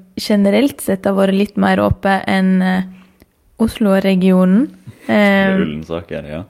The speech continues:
Speaker 1: <laughs> Men det er vel ikke bare, det er jo ikke bare det som er grunnen til at, eh, du har flyttet. Det er vel også fordi du har, eh, fått ny jobb?
Speaker 2: Ja, jeg har fått ny jobb på en, en plass som heter Flow State i Bergen,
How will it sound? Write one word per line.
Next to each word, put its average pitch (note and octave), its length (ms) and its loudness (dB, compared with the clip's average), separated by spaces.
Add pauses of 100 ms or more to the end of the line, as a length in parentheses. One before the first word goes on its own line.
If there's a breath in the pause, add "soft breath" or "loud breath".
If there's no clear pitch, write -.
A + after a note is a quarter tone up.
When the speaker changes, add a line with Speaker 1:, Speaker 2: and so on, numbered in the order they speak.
Speaker 1:
<laughs> A3 1160 -4
Men A3+ 100 -2
det A3+ 120 2
er A#3 100 -4
vel B3 200 0
ikke A3+ 280 -2
bare, G3+ 520 0 (480 soft breath)
det A#3 80 -2
er B3 40 2
jo A#3+ 60 2
ikke A3 100 2
bare G#3 220 2
det A3 260 2
som G#3+ 120 -4
er F#3+ 100 -4
grunnen G3 340 -4 (200)
til F#3 180 0
at, - 420 -4
eh, F3+ 160 -4
du F3 200 -4
har F#3 140 -4
flyttet. F#3+ 420 -2
Det F#3+ 100 2
er G3+ 40 2
vel G3+ 140 0
også G3+ 260 0
fordi F#3+ 360 -4
du F#3 180 -4
har, F#3 400 -4 (500 loud breath)
eh, F#3 240 -8
fått F#3 260 -10 (120)
ny F3+ 120 -6
jobb? D4 180 -4 (1080)
Speaker 2:
Ja, C3+ 140 -2 (180)
jeg B2 80 -6
har C3 60 -4
fått F2 160 -8
ny D#2+ 160 -8
jobb G#2 300 -4 (240)
på F2 260 -8
en, E2 160 -8
en E2 140 -10
plass - 260 -10
som E2+ 100 -6
heter E2 100 -10
Flow G2 320 -2
State - 420 -14
i - 20 -14
Bergen, E2+ 440 -6